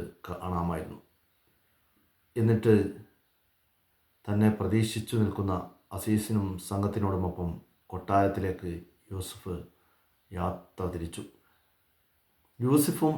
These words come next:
അസീസും പരിവാരങ്ങളും കൊട്ടാരത്തിലെത്തിച്ചേർന്നു. അസീസ് യൂസുഫ് നബിയുടെ സംരക്ഷണം സുലൈഖക്ക് ഏൽപ്പിച്ചു കൊടുത്തു.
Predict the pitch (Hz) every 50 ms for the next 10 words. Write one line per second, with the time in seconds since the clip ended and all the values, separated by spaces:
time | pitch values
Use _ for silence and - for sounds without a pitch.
0 | - - 117 113 113 - 127 120 120 - 127 131 127 - - - - _ _ _
1 | _ _ _ _ _ _ _ _ _ _ - 101 101 110 107 113 117 117 117 117
2 | 113 110 107 101 95 - 104 90 - 110 110 110 110 107 107 104 - 107 - -
3 | 101 92 107 113 117 - - - _ _ _ _ _ _ _ _ _ _ _ _
4 | - - 95 - 101 101 98 - 104 101 98 98 98 - - 101 104 101 90 90
5 | 98 98 95 95 92 87 87 - - - 92 95 98 98 95 - - 98 95 92
6 | 90 87 85 87 - - _ _ _ _ _ _ _ _ _ _ _ _ _ _
7 | - - - - 104 98 101 104 107 104 104 104 - - 95 90 - - _ _
8 | - 98 101 104 107 107 - 107 98 92 90 - 117